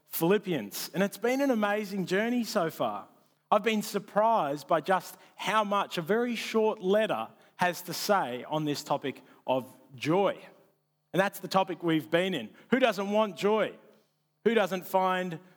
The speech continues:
joy really hard to manage at times? And so I think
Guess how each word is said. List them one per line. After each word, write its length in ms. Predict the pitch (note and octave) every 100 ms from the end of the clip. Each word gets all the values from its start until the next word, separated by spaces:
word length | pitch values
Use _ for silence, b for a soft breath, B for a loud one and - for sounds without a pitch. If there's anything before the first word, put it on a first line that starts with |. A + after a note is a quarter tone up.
| b
joy 580 | - F3 F3+ F3+ F3 E3 - _ -
really 340 | D#3+ G3 F3+
hard 380 | - F3 G3+ E3+
to 80 | E3+
manage 420 | D#3 G3 B3 F#3
at 160 | F3+
times? 580 | D3 B2+ G2 G2+ - - - _ _ _ _ D#3+
And 100 | D#3+
so 400 | E3+ E3+ D#3 C3+ B B D#3
I 80 |
think 400 | D#3+ F#3+ F#3+ -